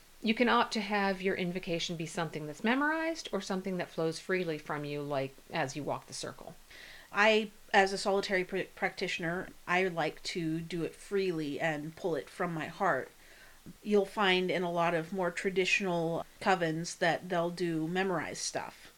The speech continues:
Speaker 1: Yeah. When I was in coven, I was really super nervous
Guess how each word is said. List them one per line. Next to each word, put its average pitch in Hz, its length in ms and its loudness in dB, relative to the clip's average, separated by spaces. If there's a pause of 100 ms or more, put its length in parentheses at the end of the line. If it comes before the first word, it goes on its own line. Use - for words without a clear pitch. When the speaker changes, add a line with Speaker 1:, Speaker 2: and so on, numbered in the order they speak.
(340)
Speaker 1:
Yeah. 180 520 0 (120)
When 196 160 0
I 262 300 6
was 254 180 2
in 208 140 0
coven, 175 580 -2 (500)
I 165 60 2
was 160 140 -2
really 185 220 4
super 170 300 -6
nervous 175 920 0